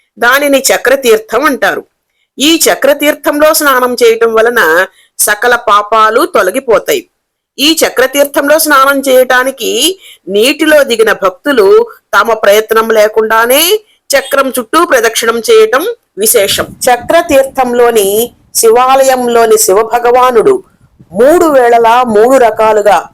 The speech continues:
అంటే ఉదయం బాలుడుగా, మధ్యాహ్నం యవ్వనవంతుడుగా, సాయంత్రం వృద్ధుడుగా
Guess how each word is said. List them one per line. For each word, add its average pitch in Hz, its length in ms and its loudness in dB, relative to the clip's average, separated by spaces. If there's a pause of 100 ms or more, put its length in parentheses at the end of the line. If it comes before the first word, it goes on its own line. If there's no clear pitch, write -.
అంటే 196 520 0 (300)
ఉదయం 208 580 0 (220)
బాలుడుగా, 175 880 2 (240)
మధ్యాహ్నం 202 800 -2 (220)
యవ్వనవంతుడుగా, 175 1120 0 (180)
సాయంత్రం 214 840 -2 (200)
వృద్ధుడుగా 196 920 0